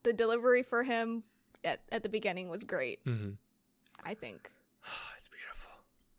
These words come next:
Speaker 2: But then they
Speaker 1: I
Speaker 2: just kinda
Speaker 1: know,
Speaker 2: go
Speaker 1: it's
Speaker 2: right
Speaker 1: so
Speaker 2: into it,
Speaker 1: beautiful.
Speaker 2: don't they?
Speaker 1: They, there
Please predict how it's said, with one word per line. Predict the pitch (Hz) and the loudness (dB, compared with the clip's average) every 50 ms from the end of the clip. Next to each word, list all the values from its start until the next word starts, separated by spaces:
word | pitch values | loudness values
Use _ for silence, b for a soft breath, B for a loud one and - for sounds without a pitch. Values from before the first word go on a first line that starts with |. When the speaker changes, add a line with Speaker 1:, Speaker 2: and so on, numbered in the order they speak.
| - _ - _ _ _ | -20 _ -20 _ _ _
Speaker 2:
But | - 120 | 2 6
then | 117 143 180 | 6 8 6
they | 226 | 8
Speaker 1:
I | 254 | 8
Speaker 2:
just | 381 339 214 | 8 8 10
kinda | 240 233 214 160 | 10 8 8 8
Speaker 1:
know, | 127 | 8
Speaker 2:
go | 156 175 | 8 10
Speaker 1:
it's | 156 | 12
Speaker 2:
right | 131 131 139 143 | 10 10 10 10
Speaker 1:
so | |
Speaker 2:
into | 170 196 - - | 6 4 4 2
it, | 104 101 | 2 2
Speaker 1:
beautiful. | 107 123 143 | 2 0 -2
Speaker 2:
don't | - - - 117 | -2 -4 -6 -6
they? | - - - _ _ _ _ _ _ _ _ _ _ _ _ _ _ _ _ _ _ _ _ b b b b b _ | -6 -10 -18 _ _ _ _ _ _ _ _ _ _ _ _ _ _ _ _ _ _ _ _ b b b b b _
Speaker 1:
They, | - 254 247 - - 220 | -6 -4 -4 -6 -6 -4
there | 233 | -4